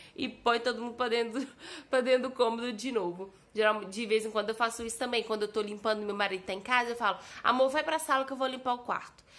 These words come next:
Aí na hora que eu termino, eu falo, "Amor, vai pro quarto que eu vou limpar a sala." <laughs> Ai, por isso que é ruim limpar a casa quando tem gente em casa, né? Porque a gente tem que ficar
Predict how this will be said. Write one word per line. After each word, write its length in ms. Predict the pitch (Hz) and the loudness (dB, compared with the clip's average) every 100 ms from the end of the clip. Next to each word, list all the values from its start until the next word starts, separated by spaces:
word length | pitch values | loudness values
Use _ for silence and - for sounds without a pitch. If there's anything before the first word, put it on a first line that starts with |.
| - - | -20 0
Aí 220 | - 202 | 2 4
na 120 | 226 | 4
hora 100 | 233 | 2
que 80 | 233 | 0
eu 40 | |
termino, 280 | 247 240 240 | -2 -2 -2
eu 60 | 240 | 0
falo, 140 | 247 | 2
"Amor, 180 | 233 240 | 4 2
vai 120 | 262 | 0
pro 100 | 262 | 0
quarto 240 | - 247 - | 0 0 0
que 60 | |
eu 40 | 247 | -2
vou 80 | |
limpar 180 | 240 233 | 0 2
a 60 | 262 | 2
sala." 220 | - - - - - _ | 0 -10 -12 -20 -20 _
<laughs> 320 | 262 247 - - _ _ _ _ - 466 440 359 330 285 262 208 | 2 2 -4 -20 _ _ _ _ 0 2 2 0 -6 -8 -12 -6
Ai, 220 | - 294 | -2 -2
por 160 | 285 262 | -2 -4
isso 160 | 254 | -4
que 80 | - | 2
é 140 | 269 277 | 4 4
ruim 220 | 269 240 | 2 0
limpar 280 | 233 226 220 | -2 0 0
a 40 | |
casa 320 | 214 208 196 | 2 -2 -2
quando 240 | 196 202 196 | -4 -6 -4
tem 100 | 202 | -6
gente 320 | 202 190 202 | -4 -6 -8
em 20 | |
casa, 380 | 196 190 175 190 | -8 -6 -4 -4
né? 260 | 202 190 180 | -4 -4 -6
Porque 260 | 180 185 | -12 -8
a 40 | 202 | -6
gente 220 | 208 214 | -6 -6
tem 140 | 208 | -6
que 60 | 196 | -6
ficar 440 | 202 - 208 196 | -10 0 2 0